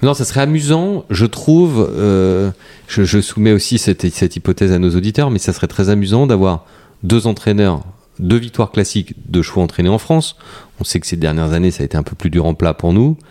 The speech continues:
et surtout de deux entraîneurs qui, euh, trouveraient là leur première victoire classique. Je dis pas de groupe un, mais je dis première victoire classique.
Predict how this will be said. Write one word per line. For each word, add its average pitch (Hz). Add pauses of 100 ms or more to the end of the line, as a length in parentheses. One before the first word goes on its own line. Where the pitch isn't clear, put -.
(180)
et -
surtout -
de 101
deux 90
entraîneurs 104 (540)
qui, 104
euh, 64
trouveraient 95
là 107
leur 95
première 98
victoire 95
classique. -
Je 85
dis 82
pas 85
de 78
groupe 80
un, 131 (420)
mais 87
je 82
dis 80
première 85
victoire 82
classique. -